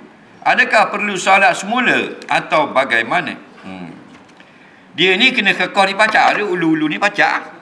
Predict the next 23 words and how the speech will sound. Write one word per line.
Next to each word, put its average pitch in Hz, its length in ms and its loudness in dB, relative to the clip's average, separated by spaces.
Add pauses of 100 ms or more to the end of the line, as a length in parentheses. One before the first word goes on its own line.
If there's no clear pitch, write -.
(240)
Kali 135 160 2
bandar 120 340 0
tak 180 160 2
ada 143 80 -4
pacak. 180 320 0 (640)
Tak 143 160 0
ada 170 160 -2
buaya 220 400 -4
je. 226 140 -10 (720)
Ha. 95 80 -2 (1400)
Jadi 175 320 4
dia 220 160 2
semayang, 208 640 0
lepas 247 320 0
semayang 226 340 2
tengok 214 400 2
darah 208 380 2
celah 180 320 2
ibu 165 240 -4
ka-, 170 180 0
celah 175 300 0
jari 147 240 2
kaki. 110 320 -2